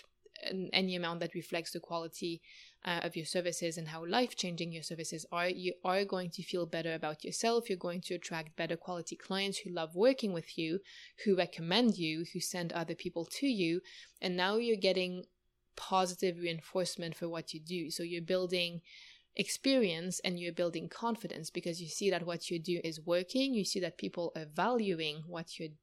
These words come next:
doing. You see that people are so happy to pay amount X and still recommend you to other people. So it's not as if they feel scammed or whatever.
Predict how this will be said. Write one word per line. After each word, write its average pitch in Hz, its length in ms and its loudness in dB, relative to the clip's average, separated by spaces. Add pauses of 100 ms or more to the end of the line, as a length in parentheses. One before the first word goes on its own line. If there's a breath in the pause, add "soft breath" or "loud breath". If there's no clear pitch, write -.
(100)
doing. 196 400 2 (440 loud breath)
You 196 100 2
see 214 160 2
that 180 200 0
people 190 360 -2
are 170 140 -2
so 175 240 2
happy 185 420 -2
to 180 120 -4
pay 175 200 4
amount 160 400 -4
X 165 500 0 (300 loud breath)
and 170 180 2
still 247 320 8
recommend 175 460 0
you 170 80 -2
to - 140 -10
other 160 180 -2
people. 175 400 0
So 175 120 -2
it's 165 140 -4
not 180 140 -2
as 165 100 -4
if 170 120 -6
they 165 120 0
feel 156 280 -6
scammed 165 460 -2
or 165 80 -6
whatever. 180 520 2